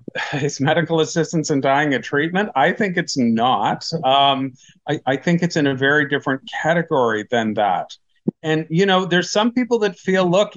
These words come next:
it's, you know, it, it's available to Canadians. They have a right to it. And I agree, they do. Um, but, you know, as I've said earlier, and I say it again purposely, is, you know, when a professional, uh, offers something,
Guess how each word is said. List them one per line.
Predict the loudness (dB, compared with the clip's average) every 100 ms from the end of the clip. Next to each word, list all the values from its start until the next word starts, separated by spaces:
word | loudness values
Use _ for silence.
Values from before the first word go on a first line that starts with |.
| -2
it's, | -2 -2 -10
you | -8 -2 2
know, | 2 0 -4 -16
it, | -12
it's | -2 -2 0
available | 0 2 2 2 0
to | -2
Canadians. | -4 0 2 2 2 2 0
They | 0 -2
have | 0 -2
a |
right | 0 2 0 -2
to | -4 0
it. | 2 2
And | 0 2
I | 2
agree, | 2 2 2 0
they | 0 -2
do. | 0 0 0 -6 _ _ -4
Um, | 0 0 -4 _
but, | -4 0 0 -2 _ _
you | 0
know, | 2 4
as | 2 2
I've | 0 0
said | -2 2 2
earlier, | 2 2 2 2 2 2
and | 2 0
I | 0
say | 0 0
it | 0
again | 0 0 -2
purposely, | -2 -2 -2 -4 -4 -2 0 0 -4 -14 _ _ -2
is, | 2 2 0 -4
you | 0
know, | 0
when | 2 0 0
a | 0
professional, | -2 0 0 0 0 -2 0 2 0 -2 -2
uh, | 2 2 0 0
offers | 0 0 -4 -6 -4
something, | -4 -2 -2 -2 -2 -2 -6